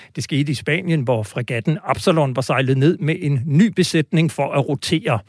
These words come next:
Torsdag vendte den første besætning så hjem til Frederikshavn, og jeg kan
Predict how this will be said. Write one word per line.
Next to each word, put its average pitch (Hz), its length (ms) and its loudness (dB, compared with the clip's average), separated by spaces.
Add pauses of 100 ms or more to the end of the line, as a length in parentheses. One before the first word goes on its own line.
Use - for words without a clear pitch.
(440)
Torsdag 143 420 -2
vendte 123 380 0
den 107 280 -4
første 175 380 0
besætning 151 500 0
så - 80 -4
hjem 131 200 -2
til 160 120 -6
Frederikshavn, 147 560 -2
og 175 160 0
jeg 185 140 2
kan 180 200 2